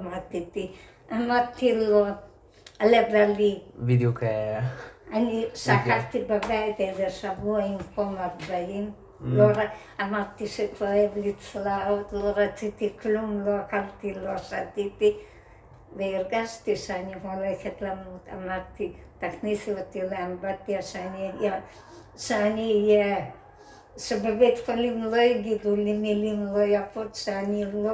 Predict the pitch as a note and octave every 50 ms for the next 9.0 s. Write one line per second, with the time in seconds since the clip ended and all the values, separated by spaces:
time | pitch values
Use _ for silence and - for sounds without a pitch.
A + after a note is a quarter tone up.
0 | A3 - - G#3+ G#3 G3 G3 - - G#3+ F#3+ F#3+ - - - - - - B2+ B2
1 | A#2+ A#2+ - - B2+ B2 B2 C3 A2+ - - A#2+ A2+ A2+ A2 - - A#2 - -
2 | - - - - - A#2 - A#3+ A3+ G#3+ G3+ F#3 E3+ - - - - - - -
3 | - - - - - - - - - - - - G#3+ G#3 G#3 G#3 G3 G#3 - -
4 | - - - - - - - - - A3 G3+ G3+ G3+ G3 G#3 G3+ G3 G3 F#3+ F#3
5 | - G3+ F#3 F#3 G3 G3+ G3 - - A3 G#3 G#3 - A3+ G#3 G#3+ G#3 G3+ G3 G3
6 | G3 - - G#3 G3+ G#3 G3+ G3+ G3+ G#3 G#3 G#3 G#3 G#3 G#3 G#3 G#3 G#3 G#3 G3+
7 | - - - G3+ G3 - A3 G#3 G#3 - - G#3 G#3 G3+ G#3 G3+ F#3+ G3+ G3 G3
8 | - - - G#3+ G#3 G3+ G#3+ G#3 G#3 G#3 G3+ G3 F#3+ - - G3+ F#3+ - G#3